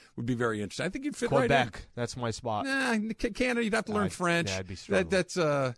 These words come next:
Speaker 2: I'd be struggling.
Speaker 1: that, that would be a bad deal. I, I don't <laughs> think you in French Canada would be a,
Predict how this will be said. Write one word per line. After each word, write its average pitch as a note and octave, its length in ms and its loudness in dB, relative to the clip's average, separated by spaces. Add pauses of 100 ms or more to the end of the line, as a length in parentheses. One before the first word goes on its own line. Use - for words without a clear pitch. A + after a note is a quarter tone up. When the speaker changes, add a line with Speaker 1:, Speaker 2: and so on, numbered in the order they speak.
(200)
Speaker 2:
I'd F#2+ 120 -10
be F#2 60 -12
struggling. F2+ 280 -14
Speaker 1:
that, G#3 200 -2
that G#3+ 100 2
would F3+ 100 2
be F3 80 0
a D3 60 0
bad A#2 240 -2
deal. E2+ 240 -8
I, D3+ 80 -4
I E3 160 -2
don't F#3 140 0
<laughs> - 20 -16
think E3 320 -2
you D3+ 280 0
in A#2+ 120 -4
French C#3 340 -4
Canada A#2+ 420 -4
would G2+ 160 -8
be G#2+ 160 -6
a, F#2 160 -8